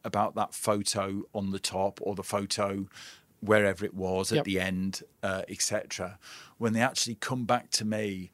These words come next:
Speaker 1: with some stories and some analogies and, and things around how it's affected them and stuff that they're doing now and stuff that's changed.
Speaker 2: Yep.
Speaker 1: Um, and the other thing that,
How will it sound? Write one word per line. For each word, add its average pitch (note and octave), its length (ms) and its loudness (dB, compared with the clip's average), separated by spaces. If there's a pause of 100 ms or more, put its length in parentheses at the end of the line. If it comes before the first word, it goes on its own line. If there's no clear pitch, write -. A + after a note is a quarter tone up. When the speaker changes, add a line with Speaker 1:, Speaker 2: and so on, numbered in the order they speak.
(320)
Speaker 1:
with G#2+ 160 0
some G2+ 220 0
stories A2+ 880 2 (100)
and G#2 200 0
some G#2 440 2 (100)
analogies G#2 920 0
and, G#2 220 -2
and G2 280 -4 (540)
things A#2 400 2
around G2+ 320 2 (360)
how A2+ 640 2
it's A2+ 240 0
affected - 540 0
them G#2 340 0
and G2+ 140 -2
stuff - 360 4
that - 160 -4
they're G2+ 120 2
doing G2+ 360 0
now C#3 440 -4
and A2 100 -2
stuff - 300 0
that's - 220 -2
changed. E3 600 -4
Speaker 2:
Yep. E3 140 2 (260)
Speaker 1:
Um, G#2+ 500 0 (1120)
and B2+ 100 2
the B2+ 100 6
other C#3 160 4
thing A#2 260 0
that, - 320 0